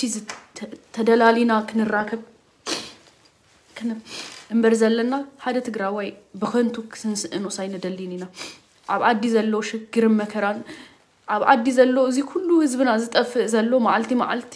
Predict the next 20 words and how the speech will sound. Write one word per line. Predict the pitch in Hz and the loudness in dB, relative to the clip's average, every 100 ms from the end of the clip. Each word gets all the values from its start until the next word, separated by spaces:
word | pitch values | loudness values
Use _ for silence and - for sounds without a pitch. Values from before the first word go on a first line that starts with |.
| 285 | -2
ንሪኦ | 226 226 233 | 0 2 2
ዘለና | 247 240 254 330 453 - | 2 0 0 -2 -4 -4
ንሱ | 247 254 254 | -2 -2 0
ይኣክለና | 185 220 226 208 - | -2 -2 -6 -6 -8
እዩ። | 220 220 _ _ _ _ _ _ _ _ _ _ _ _ _ _ _ | -10 -12 _ _ _ _ _ _ _ _ _ _ _ _ _ _ _
እሞ | 247 240 262 220 - - _ _ - | -4 0 0 0 -6 -20 _ _ -4
ኣብ | 233 | 0
ዝበለ | 311 359 285 151 - - - | 2 4 4 2 -6 -10 -2
ማዕበለት | 220 269 269 269 269 | 2 4 6 6 4
ዓዲ | 226 208 226 | -2 -2 0
ዝነብር | 233 233 220 233 | 2 2 2 -2
ትግራዋይም | 247 240 247 269 339 - - _ _ _ _ _ _ _ - | 0 2 6 6 2 -2 -20 _ _ _ _ _ _ _ 2
ኣብ | 254 240 | 2 4
ገዛ | 311 294 294 233 | 4 6 6 8
ገዝኡ | 277 247 294 381 494 - - _ _ _ _ 240 _ | 6 6 2 2 -2 -10 -20 _ _ _ _ -20 _
ብጥይት | 220 220 233 240 | -10 -8 -6 -6
ይቅተል | 233 - - 220 | -8 -14 -8 -6
ኣሎ። | - - 220 - _ _ _ _ _ _ _ _ _ _ _ _ _ _ _ _ _ _ _ _ _ _ _ _ - - | -6 -8 -14 -18 _ _ _ _ _ _ _ _ _ _ _ _ _ _ _ _ _ _ _ _ _ _ _ _ -4 4
ንሓደ | 302 330 320 | 8 8 8
ሰብስ | 311 330 370 | 4 2 2